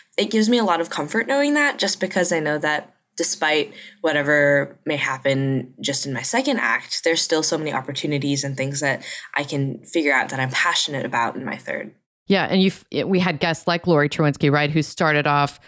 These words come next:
Speaker 2: she was an economist, then she went to become a comedian, which is just so interesting, right? And then she went back to working for arp,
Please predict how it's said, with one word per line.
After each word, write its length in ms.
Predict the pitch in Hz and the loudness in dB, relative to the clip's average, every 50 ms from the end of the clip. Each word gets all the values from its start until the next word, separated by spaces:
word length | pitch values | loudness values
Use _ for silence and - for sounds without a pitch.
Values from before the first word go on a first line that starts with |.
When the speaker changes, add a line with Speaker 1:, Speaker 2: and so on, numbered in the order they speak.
| - - _ _ _ _ - | -20 -20 _ _ _ _ -6
Speaker 2:
she 140 | - - 190 | -2 2 4
was 140 | 165 147 | 4 4
an 80 | 165 156 | 4 2
economist, 640 | 147 - - 160 151 151 151 147 143 147 - - - | 0 0 0 0 2 2 4 4 2 2 0 0 0
then 100 | 165 156 | 2 2
she 140 | - - 175 | 4 4 2
went 120 | 165 156 | 2 2
to 40 | - | 2
become 260 | 160 156 - 160 151 | 0 0 0 0 0
a 60 | 156 147 | 0 0
comedian, 640 | - 185 165 160 165 175 165 160 135 131 135 147 | 2 2 4 6 6 6 6 4 4 4 4 4
which 220 | 151 147 - - - | 4 2 0 -2 -4
is 100 | 135 - | -4 -2
just 320 | 160 143 - - - - | 0 -2 0 -2 -4 -2
so 500 | - 170 160 156 147 143 139 139 - - - | 0 2 4 4 4 4 2 2 -2 -2 0
interesting, 640 | - 165 147 - 143 135 - - - 127 120 123 131 | 0 2 2 2 -2 -4 -2 -2 0 0 2 2 2
right? 240 | 135 135 135 131 - | 2 2 2 2 0
And 180 | 143 151 151 | 0 0 2
then 140 | 151 156 151 | 2 0 0
she 160 | - - 160 | -2 -2 0
went 180 | 151 151 139 - | 0 0 0 0
back 300 | 147 139 139 135 - - | 0 -2 -2 -2 -4 -4
to 200 | - - 151 143 | -2 0 0 2
working 300 | 131 143 131 - 151 139 | 2 2 0 0 -2 -2
for 140 | - 117 - | -2 -2 0
arp, 360 | 147 147 143 143 135 - | 2 2 2 2 2 -2